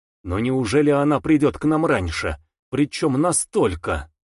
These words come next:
«Еще годик выждать, и я бы ответил с уверенностью»,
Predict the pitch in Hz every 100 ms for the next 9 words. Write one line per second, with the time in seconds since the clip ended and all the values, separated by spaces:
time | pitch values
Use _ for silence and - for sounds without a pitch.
0 | _ _ _ _ _ _ _ - 240 220
1 | - 247 226 214 175 247 202 151 202 214
2 | 220 147 131 131 - 247 233 220 196 220
3 | 160 214 202 214 240 233 131 110 143 123
4 | 123 123 127 120 - 110 101